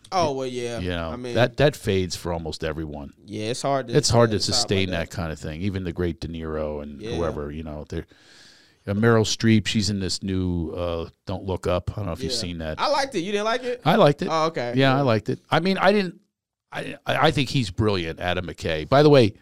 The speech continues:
Speaker 1: Yeah, me
Speaker 2: the
Speaker 1: too.
Speaker 2: director, Adam McKay, started as a doorman in the comedy club where I worked. God, I wish I was nicer to him and tipped him.
Speaker 1: Man, talk about, talk about a
Speaker 2: <laughs>
Speaker 1: genius, man.
Speaker 2: He is a genius.
Speaker 1: Um,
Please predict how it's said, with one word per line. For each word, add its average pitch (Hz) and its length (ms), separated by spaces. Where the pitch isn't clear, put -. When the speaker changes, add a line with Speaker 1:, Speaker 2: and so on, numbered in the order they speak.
Speaker 1:
Yeah, 113 100
me 110 140
Speaker 2:
the 127 100
Speaker 1:
too. 110 60
Speaker 2:
director, 139 420
Adam 131 240
McKay, 127 340
started 127 460
as 104 140
a - 20
doorman 98 800
in 107 140
the 107 80
comedy 143 420
club 87 280
where 85 80
I 78 120
worked. 73 480
God, 156 200
I - 40
wish 95 200
I 90 60
was 82 120
nicer 80 340
to 76 60
him 78 120
and 76 100
tipped - 260
him. 80 100
Speaker 1:
Man, 127 400
talk 160 240
about, 139 360
talk 180 200
about 139 260
a - 100
Speaker 2:
<laughs> 117 40
Speaker 1:
genius, 151 600
man. 117 260
Speaker 2:
He 151 180
is - 140
a - 20
genius. - 680
Speaker 1:
Um, 170 200